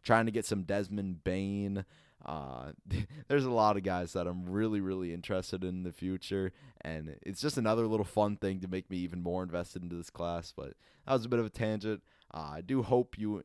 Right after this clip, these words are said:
enjoyed this segment about the twenty twenty N B A draft.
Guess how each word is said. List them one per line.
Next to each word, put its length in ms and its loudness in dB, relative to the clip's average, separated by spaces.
enjoyed 500 -2
this 160 -2
segment 580 -2
about 240 0
the 80 -14
twenty 280 -2
twenty 300 -2
N 100 -2
B 140 -2
A 100 -2
draft. 500 -4